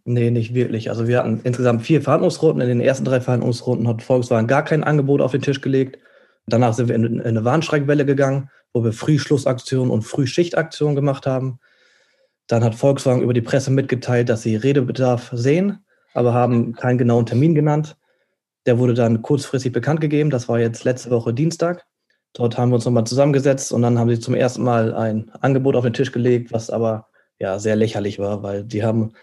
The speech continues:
wir fordern ja vier Prozent, sie haben eins Komma zwei Prozent mit einer Laufzeit von, ja, dreißig Monaten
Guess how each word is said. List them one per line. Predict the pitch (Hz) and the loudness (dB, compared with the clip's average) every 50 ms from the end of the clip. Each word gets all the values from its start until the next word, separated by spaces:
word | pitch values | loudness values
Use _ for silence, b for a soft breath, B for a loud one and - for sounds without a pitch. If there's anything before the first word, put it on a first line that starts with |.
| b b | b b
wir | - 104 | -8 -2
fordern | - 131 131 127 123 | 2 2 4 4 4
ja | 123 120 | 4 2
vier | 120 127 117 | 2 0 -2
Prozent, | 117 - 117 113 - 151 151 156 151 | 0 0 -2 0 0 0 2 0 0
sie | 147 - 127 120 | -2 0 0 2
haben | 120 117 120 120 | 2 2 0 0
eins | - 123 131 123 - | 0 0 -2 -2 -2
Komma | - 127 113 110 | -2 0 0 0
zwei | 113 - 139 139 | 0 0 0 0
Prozent | 139 - 131 131 - 135 127 127 120 - - - | 0 -2 -4 -2 0 0 0 0 -2 -8 -10 -6
mit | - 123 - | -4 -2 0
einer | 117 117 110 | 0 0 2
Laufzeit | 110 117 120 120 117 - - 120 113 113 113 - | 2 2 0 0 -2 -6 -8 -6 -6 -6 -6 -4
von, | - 113 110 110 113 - _ _ _ _ _ _ _ _ - | -2 -2 0 -2 -2 -6 _ _ _ _ _ _ _ _ -10
ja, | - - - 120 - _ _ - | -10 -10 -10 -10 -16 _ _ -8
dreißig | - 113 127 135 113 110 117 | -4 0 0 0 0 0 0
Monaten | 131 139 139 139 - - 135 139 139 131 - | 0 2 2 2 0 0 0 -2 -2 -4 -8